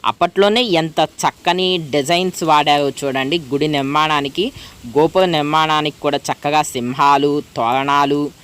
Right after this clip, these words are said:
అంతా కూడా గుడి చుట్టూతా చాలా ఖాళీ ప్లేస్ కూడా ఉందండి. ఈ గుడి చుట్టూతా, ఆ, చిలుకలు, పావురాలు కూడా చాలా కనిపించాయండి, ఎగిరిపోతూ ఉన్నాయి.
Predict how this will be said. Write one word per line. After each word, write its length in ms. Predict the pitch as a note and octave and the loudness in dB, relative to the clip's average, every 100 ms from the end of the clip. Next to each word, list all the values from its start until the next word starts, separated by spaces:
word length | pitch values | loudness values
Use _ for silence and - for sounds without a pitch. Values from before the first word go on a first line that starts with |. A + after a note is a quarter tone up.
| - - - - - - | -20 -20 -20 -20 -20 -8
అంతా 300 | - F3 F#3 | -4 -2 0
కూడా 280 | A3+ G3 F#3+ | 0 2 2
గుడి 360 | G#3 D3+ E3 F3+ - | 0 0 -2 -2 -2
చుట్టూతా 720 | D#3+ F#3 F#3 F#3 G3 E3 C3 B2 - | 0 2 2 2 0 0 -2 -4 -2
చాలా 260 | D3 D3 E3 | 0 4 2
ఖాళీ 440 | E3 - C#3 F3 | 0 0 2 2
ప్లేస్ 340 | F3 E3 D#3+ - | 0 0 -2 -2
కూడా 300 | D3+ C#3+ C#3+ | -2 0 0
ఉందండి. 500 | C3+ C3+ C3 F3 G4+ - - - - | -2 -4 -2 -2 -2 -10 -20 -20 -6
ఈ 120 | E3+ | -4
గుడి 260 | D#3 D#3 E3 - | -2 -2 -2 -2
చుట్టూతా, 440 | F3 F3+ F3 F#3+ G3+ E3 C3+ B2+ A#2+ - B2+ | 0 2 2 2 2 0 0 -2 -4 -8 -10
ఆ, 340 | C#3+ C3+ C3 B2+ - - _ _ - G#3+ | -6 -6 -6 -10 -18 -20 _ _ -2 2
చిలుకలు, 540 | F#3+ F#3+ G3 G3+ G#3 - - | 2 4 4 4 2 -2 0
పావురాలు 500 | - D3+ F3 E3+ D#3+ | 4 4 4 2 2
కూడా 200 | D3+ D3+ | 0 0
చాలా 340 | D3 - B2 C#3+ | 0 2 2 2
కనిపించాయండి, 760 | C#3 B2+ B2+ C#3 C3+ B2+ C3 | -2 -4 -4 -4 -2 -2 -2
ఎగిరిపోతూ 680 | G#3+ F3+ C#3+ E3 - F3+ E3+ | -4 -2 0 0 0 0 2
ఉన్నాయి. 520 | D#3 D3+ C#3 D#3 E4+ | 0 0 0 0 -2